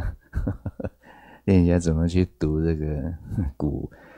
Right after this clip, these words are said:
这个比那个，那个什么，古文观止的古文好，好读多了啦，哈。之前记得在读古文观止啊，啊，就，就，就出现一个情况，就是头痛，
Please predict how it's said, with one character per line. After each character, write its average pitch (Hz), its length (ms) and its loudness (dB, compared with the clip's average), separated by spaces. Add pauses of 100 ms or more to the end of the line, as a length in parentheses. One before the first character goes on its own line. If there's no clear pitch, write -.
(380)
这 143 140 4
个 120 100 8
比 78 380 2
那 98 500 4
个， 78 680 -4 (840)
那 92 120 -2
个 80 120 -4
什 - 180 -10
么， - 220 -12 (240)
古 80 200 -2
文 90 200 2
观 104 240 6
止 82 140 -6
的 80 100 0
古 - 260 -8
文 69 200 -2
好， 71 480 -4
好 73 180 0
读 76 240 4
多 78 380 2
了 65 220 -2
啦， - 200 -12
哈。 - 200 -12 (720)
之 110 180 0
前 80 260 -2
记 101 200 4
得 78 200 2
在 87 220 4
读 80 260 2
古 80 200 2
文 76 220 2
观 80 340 0
止 - 280 -10 (460)
啊， - 80 -14
啊， - 80 -14 (760)
就， - 160 -4 (240)
就， - 240 0 (200)
就 - 140 0
出 101 240 2
现 95 260 2
一 85 40 -2
个 80 80 -2
情 80 160 -6
况， 80 100 0
就 85 60 2
是 87 80 0
头 69 320 -6
痛， 71 420 -10